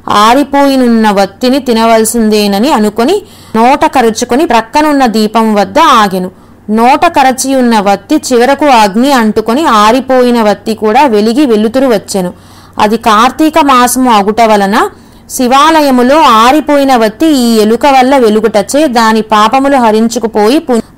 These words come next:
పుణ్యము కలిగినందున వెంటనే దాని రూపము మారి మానవ రూపంలో నిలపడెను. ధ్యాన నిష్టలో ఉన్న యోగి పుంగవుడు తన కన్నులను తెరిచి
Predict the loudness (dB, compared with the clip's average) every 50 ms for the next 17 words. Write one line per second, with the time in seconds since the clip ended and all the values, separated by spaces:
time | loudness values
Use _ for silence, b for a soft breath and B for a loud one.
0 | -4 -2 0 0 0 0 0 0 0 0 0 2 0 0 0 0 0 0 0 0
1 | 0 0 0 0 0 0 0 0 0 0 0 0 0 2 2 2 2 2 2 0
2 | 0 0 0 0 0 2 2 2 0 0 0 0 0 0 0 0 0 2 2 2
3 | 2 0 0 0 0 0 0 0 0 0 0 0 0 0 -2 -2 -2 -2 -4 -8
4 | -10 B B B B B B B B B -20 -14 -8 -4 -2 0 0 0 0 0
5 | 2 0 0 -2 -2 -2 -2 0 2 2 2 2 2 2 0 0 0 0 2 2
6 | 2 0 0 -2 -2 -2 -2 0 0 0 0 0 0 0 0 -2 -2 -2 -2 -2
7 | 0 0 0 0 0 -2 -2 -2 -2 -2 0 -2 -2